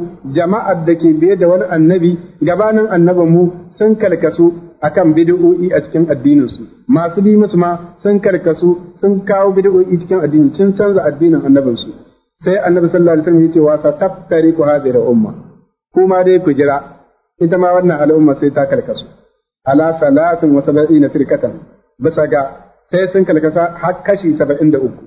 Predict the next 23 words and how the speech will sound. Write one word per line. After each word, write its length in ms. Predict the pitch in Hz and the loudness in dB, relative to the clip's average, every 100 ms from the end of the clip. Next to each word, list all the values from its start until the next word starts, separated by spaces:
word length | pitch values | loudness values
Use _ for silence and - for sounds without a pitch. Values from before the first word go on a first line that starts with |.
| _ _ _ - | _ _ _ -2
Kullaha 500 | 214 190 160 156 151 | 0 2 0 0 0
fin 140 | 147 127 | 2 2
nari. 280 | 131 117 107 - _ | 2 -2 -6 -16 _
Dukkan 440 | 156 214 - 196 170 | -4 -4 -4 -2 0
su 140 | 165 | 0
za 80 | 160 139 | 0 0
su 60 | |
zama 180 | 139 143 | 0 -2
ƴan 180 | 143 139 | 0 0
wuta, 200 | 139 139 139 - _ | 0 -2 -6 -12 _
illa 180 | 147 147 143 | 0 2 2
wahidatan, 480 | 147 131 123 123 117 | 0 0 -2 -4 0
sai 140 | 139 | 2
dai 120 | 143 139 | 2 0
tak. 160 | - - _ _ _ 392 - - _ _ _ _ _ _ _ _ _ _ _ - | -4 -6 _ _ _ -14 -14 -20 _ _ _ _ _ _ _ _ _ _ _ -4
Wannan 240 | 143 160 | -2 0
hadisi 400 | 139 143 143 131 | 2 0 2 0
Abu 200 | 127 143 | 2 2
Dawud 160 | 156 151 | 2 2
ya 140 | 135 | 2
hitar 200 | 135 139 127 | 0 -2 -2
da 100 | |
shi 140 | 123 | 0